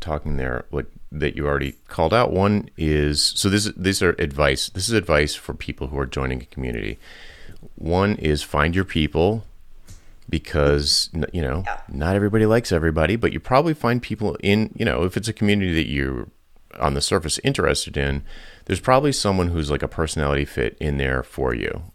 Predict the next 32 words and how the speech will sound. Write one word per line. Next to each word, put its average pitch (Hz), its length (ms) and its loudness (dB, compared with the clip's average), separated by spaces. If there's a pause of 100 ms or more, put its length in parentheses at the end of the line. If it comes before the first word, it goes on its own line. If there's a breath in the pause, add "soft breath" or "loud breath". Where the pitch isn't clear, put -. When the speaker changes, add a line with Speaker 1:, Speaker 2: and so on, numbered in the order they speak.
(140)
Speaker 1:
even 120 220 4
if 104 100 0
it's - 140 -4
just - 280 -4
one. 57 300 -4 (460 soft breath)
And 78 160 2
Speaker 2:
Yes. - 400 -4
Speaker 1:
find 98 360 2
them, 101 140 2
connect 87 320 -2
with 82 100 -8
them, 87 320 0
take - 280 -2
the 131 80 -4
first 113 340 -2
step, - 320 0 (140)
be 95 160 0
the 123 100 2
one 107 220 2
that 92 120 2
extends 82 500 0
the 78 80 -2
hand 69 520 -4 (100)
for - 120 -6
the 65 80 -2
handshake. 67 600 -6 (420 soft breath)
It's, - 400 -4 (500)
it - 160 2
might 95 200 4
not 92 220 2
be 85 100 0
natural 87 640 2